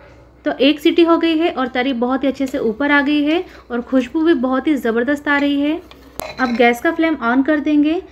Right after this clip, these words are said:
यहाँ एक बड़े चम्मच दूध में मैंने क्वार्टर टी स्पून ज़ाफ़रान को एक घंटे पहले भिगो दिया था। इससे ग्रेवी में बहुत ही अच्छी खुशबू और फ्लेवर आता है। दो से तीन ड्रॉप केवड़ा एसेंस की ऐड करेंगे, इससे ज़्यादा ऐड नहीं करना है। अब medium flame पर इसे तीन से चार minute उबलने देंगे।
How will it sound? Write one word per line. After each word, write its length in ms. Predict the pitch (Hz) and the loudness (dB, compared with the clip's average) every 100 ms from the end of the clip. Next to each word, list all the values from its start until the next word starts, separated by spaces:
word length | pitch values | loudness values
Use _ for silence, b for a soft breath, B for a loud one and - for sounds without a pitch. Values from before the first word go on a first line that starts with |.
| B - | B -4
यहाँ 160 | 262 - | -4 0
एक 180 | 269 254 | -2 2
बड़े 140 | 311 | 0
चम्मच 260 | 320 311 311 | 2 0 2
दूध 180 | 294 277 | 2 2
में 80 | |
मैंने 180 | 277 277 | 2 0
क्वार्टर 280 | 269 226 277 | 0 0 0
टी 160 | 277 277 | -2 -4
स्पून 200 | 294 277 | -2 0
ज़ाफ़रान 460 | 233 220 254 254 | 2 0 -2 -4
को 100 | 247 - | -4 -2
एक 200 | 240 254 | -2 0
घंटे 200 | 240 254 | -2 -2
पहले 220 | 254 247 | -2 0
भिगो 280 | 226 233 254 | 0 2 2
दिया 200 | 277 277 | 0 -2
था। 260 | 277 294 370 - - - - | -2 -4 -4 -14 -18 -18 -6
इससे 220 | 269 359 | -2 2
ग्रेवी 280 | 302 302 302 | 4 4 4
में 140 | 320 269 | 4 2
बहुत 260 | 262 285 | 0 2
ही 60 | 302 | 0
अच्छी 200 | 294 311 | 2 0
खुशबू 380 | 285 254 220 277 | 2 0 0 -4
और 200 | 247 254 | -2 -4
फ्लेवर 380 | - 233 220 269 | 0 0 2 2
आता 240 | 285 285 | 2 2
है। 240 | 285 302 381 - | 0 0 -4 -8
दो 160 | 220 285 | 0 2
से 120 | 302 359 | 2 2
तीन 240 | 330 311 | 4 4
ड्रॉप 200 | 311 311 | 4 0
केवड़ा 320 | 285 247 262 | 0 0 2
एसेंस 300 | 247 247 254 | 0 -2 -6
की 100 | 311 | -2
ऐड 140 | 302 285 | -4 -2
करेंगे, 400 | 294 294 285 302 | -2 0 2 0
इससे 300 | - 233 277 | -2 -4 -2
ज़्यादा 260 | 254 247 254 | -2 -2 -2
ऐड 160 | 240 | -2
नहीं 220 | 226 247 | 0 2
करना 300 | 269 277 269 277 | 2 2 2 4
है। 240 | 277 349 - - - b b - | 2 -2 -8 -20 -20 b b 2
अब 100 | 262 | 4
medium 320 | 254 247 370 | 4 4 4
flame 240 | 349 320 | 4 4
पर 140 | 302 311 | 4 2
इसे 140 | 294 | 0
तीन 220 | 285 269 277 | -2 2 2
से 120 | 320 | 2
चार 240 | 302 240 | 2 2
minute 240 | 233 240 330 | 4 2 0
उबलने 460 | 262 240 233 226 | 0 4 4 4
देंगे। 460 | 208 196 190 190 | 2 2 2 -2